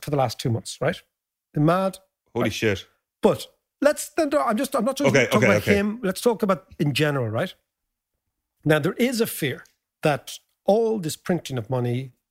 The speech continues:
Speaker 1: all this issuing of debt will lead to hyperinflation.
Speaker 2: Yeah.
Speaker 1: This has been a fear for a long time among certain people. After two thousand and eight, there was a fear that there would be hyperinflation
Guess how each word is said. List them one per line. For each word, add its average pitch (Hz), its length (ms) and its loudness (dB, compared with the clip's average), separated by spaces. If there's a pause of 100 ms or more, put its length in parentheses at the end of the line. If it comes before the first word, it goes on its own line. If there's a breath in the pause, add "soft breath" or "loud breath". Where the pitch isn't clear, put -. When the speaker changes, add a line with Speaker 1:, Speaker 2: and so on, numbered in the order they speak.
(380)
Speaker 1:
all 196 320 2
this 151 240 -6
issuing 127 400 -4
of 113 160 -8
debt 127 320 -4 (180)
will 139 100 0
lead 135 280 -2
to - 140 -12 (220)
hyperinflation. 135 720 -2 (200)
Speaker 2:
Yeah. 101 160 -2 (480 soft breath)
Speaker 1:
This 165 360 0
has 185 120 -2
been 147 520 -2 (920)
a - 40 -8
fear 185 420 -2
for 175 200 -2
a 165 40 2
long 175 340 0
time 156 240 -2
among 131 260 -4
certain 127 340 -2
people. 180 340 -6 (420)
After 175 280 -2
two 180 180 -2
thousand 143 360 0
and 143 100 -2
eight, 220 260 -2
there 180 100 -2
was 147 140 -4
a 147 60 -4
fear 147 400 -2
that 127 300 -8 (580)
there 160 80 0
would 135 140 -2
be 135 80 0
hyperinflation 120 800 -4